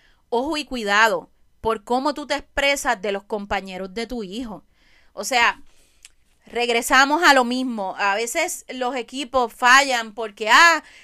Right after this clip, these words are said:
que si no pasan el balón, ah, que si no hay trabajo de equipo, ah, que qué sé yo qué. Pasan por esas cosas y es porque los mismos padres tienen el ego trepado de sus hijos. Y saben una cosa,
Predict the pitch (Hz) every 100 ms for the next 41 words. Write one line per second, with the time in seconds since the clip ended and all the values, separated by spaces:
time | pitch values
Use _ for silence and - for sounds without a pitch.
0 | _ - 262 262 247 285 294 320 302 269
1 | 285 269 285 311 311 294 294 349 339 320
2 | 294 - _ - 262 277 254 247 294 294
3 | 311 349 311 285 269 269 311 302 262 262
4 | 302 339 339 294 294 277 277 349 320 294
5 | 311 302 _ _ _ _ _ - 269 285
6 | 349 - 277 262 330 330 359 370 277 247
7 | 254 269 - 294 262 220 220 _ _ _
8 | 226 220 208 202 214 240 285 330 339 -
9 | _ _ 233 226 269 - - - - _
10 | _ _ _ _ _ 202 185 240 254 220
11 | 247 254 254 240 - 196 254 277 202 202
12 | 220 - 196 240 277 202 _ _ _ _
13 | _ _ _ 196 214 214 240 254 247 233
14 | 220 196